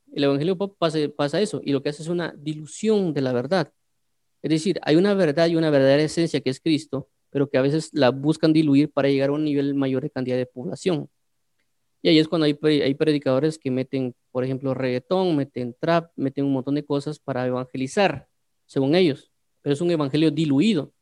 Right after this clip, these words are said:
porque agarran lo que es popular y lo transmiten a los demás. Entonces hay, hay predicadores pop, es decir, hay un evangelio pop, es decir, un, un evangelio popular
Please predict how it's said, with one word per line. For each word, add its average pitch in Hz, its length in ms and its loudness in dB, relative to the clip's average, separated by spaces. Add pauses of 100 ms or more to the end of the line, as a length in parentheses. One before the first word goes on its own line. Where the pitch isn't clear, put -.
(160)
porque 139 220 -6
agarran 175 340 -2
lo 170 80 0
que - 80 -2
es 156 80 -4
popular 151 720 -2 (160)
y - 80 -6
lo 156 160 2
transmiten 139 640 -2
a - 20 -2
los 120 140 -2
demás. 160 360 0 (760)
Entonces 160 200 2
hay, 180 200 6
hay 160 180 2
predicadores 160 500 0
pop, 208 240 -2 (160)
es - 140 -20
decir, 147 260 -2
hay 170 80 4
un 170 140 2
evangelio 156 420 -2
pop, 196 220 -6 (240)
es - 140 -6
decir, 147 200 -4
un, 165 180 -4
un 160 160 0
evangelio 165 420 -2
popular 160 640 -6